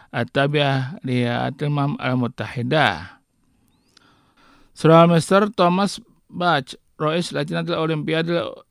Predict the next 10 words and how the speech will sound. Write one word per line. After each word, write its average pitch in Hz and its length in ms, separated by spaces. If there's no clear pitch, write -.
Dauliyah 165 560
Asna 160 320
Al-Jasatul 156 480
Amah 151 560
Al-Khamisa 165 560
wa 123 80
Teratin 131 480
Masjidil 156 480
Olimpiadil 147 640
Asiawi, 131 720